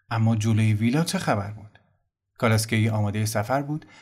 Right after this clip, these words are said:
و خدمتکاران چمدان‌ها و بسته‌هایی را بار آن می‌کردند. در میان گروه بزرگی از خدمتکاران و عمه‌ها و خاله‌های سیاه پوش و ترش رو ویولتا دیده می‌شد که لباس سفر به تن داشت و مارکیز را می‌بوسید.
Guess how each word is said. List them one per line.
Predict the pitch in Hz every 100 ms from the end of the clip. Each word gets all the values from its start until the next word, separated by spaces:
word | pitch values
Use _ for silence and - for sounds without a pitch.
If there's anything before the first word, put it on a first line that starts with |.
| -
و | 110
خدمتکاران | 117 110 107 107 104 110 120
چمدان‌ها | - 107 107 107 107 107 165
و | 165
بسته‌هایی | 117 110 - 95 101 104
را | 107
بار | 104 113 110
آن | 117 165
می‌کردند. | 131 107 - - - _ _ _ _ _ _ _ _ _ _ _ _ _ _ _ _ _ _ _ _ _ _
در | 151
میان | 147 143 139
گروه | 127 127 131
بزرگی | 120 120 123 117 117
از | 110
خدمتکاران | 110 107 107 104 113 107 113
و | 113
عمه‌ها | 113 110 110 107 135
و | 127
خاله‌های | 113 107 104 101 104 104
سیاه | - 107 104 107
پوش | - -
و |
ترش | 110 113 113 110
رو | - 190 202 - _ _
ویولتا | 107 95 90 87 143
دیده | 127 104
می‌شد | 92 - - - _ _ -
که | 104
لباس | 90 92 -
سفر | 98 107 110 139
به | 113
تن | 104 104
داشت | 104 107 -
و | 110
مارکیز | 104 101 101 - 143 135
را | 123
می‌بوسید. | 113 127 110 107 -